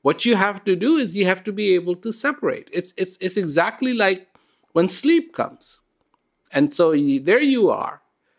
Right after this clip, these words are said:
You're s-, maybe sitting in a bus. And so the bus is full. It's full of strangers.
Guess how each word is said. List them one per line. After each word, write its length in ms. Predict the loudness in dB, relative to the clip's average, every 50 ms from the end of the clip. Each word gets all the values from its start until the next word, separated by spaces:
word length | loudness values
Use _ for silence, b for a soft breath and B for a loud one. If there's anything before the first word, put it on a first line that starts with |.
| _ _ -6
You're 120 | -4 -4
s-, 140 | -4 -4 -4
maybe 280 | 0 0 0 2 2 0
sitting 320 | 0 0 -2 -2 -2 0
in 80 | -2 -2
a 60 | -2
bus. 580 | -2 -2 -4 -4 -4 -6 -12 -12 -14 -14 -16 _ _ _ _ _ _ _ _ _ _ _ _ _ _ _ _ _ _ -8
And 140 | -8 -6
so 240 | 0 2 2 2 2
the 280 | 0 -4 -6 -4 -4 -2
bus 280 | 0 -2 -2 -2 -2
is 100 | -4 -4
full. 380 | -4 -2 0 0 0 0 -2 -6 -8
It's 200 | -8 -8 -8 -10
full 300 | -14 _ -2 0 0 0
of 100 | 0 -2
strangers. 720 | -4 -2 0 0 0 0 -2 -6 -8 -10 -12 -16 -20 -20